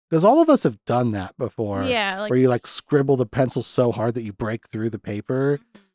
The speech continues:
Speaker 1: But I feel like I've never seen someone do that in a movie, and it,
Speaker 2: Right.
Speaker 1: like, it ki-, it kinda got under my skin, too.
Speaker 2: Yeah, you're like, "What the fuck are you doing? Stop it." <laughs>
Speaker 1: I, it, it should be said, like, both the cinematography and the editing of this movie are, like,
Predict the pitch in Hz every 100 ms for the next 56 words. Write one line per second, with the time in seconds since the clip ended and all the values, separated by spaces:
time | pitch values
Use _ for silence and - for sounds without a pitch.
0 | - 127 156 - 302 330 143 113 107 160
1 | 196 - 160 175 165 113 - 101 131 156
2 | 165 135 107 101 123 160 185 180 139 131
3 | 135 139 143 160 143 - 180 _ - 196
4 | - 240 240 202 190 165 120 117 165 -
5 | 123 110 107 143 139 240 262 233 226 269
6 | 302 370 381 381 415 392 - 247 392 233
7 | - - - 349 302 170 156 165 - 247
8 | 202 - 143 131 113 107 _ - 139 165
9 | 160 - _ _ _ _ _ 139 - 202
10 | 196 135 135 135 131 - 127 120 110 104
11 | _ _ _ _ _ - 131 117 117 127
12 | 127 117 110 101 - 117 110 101 95 95
13 | 87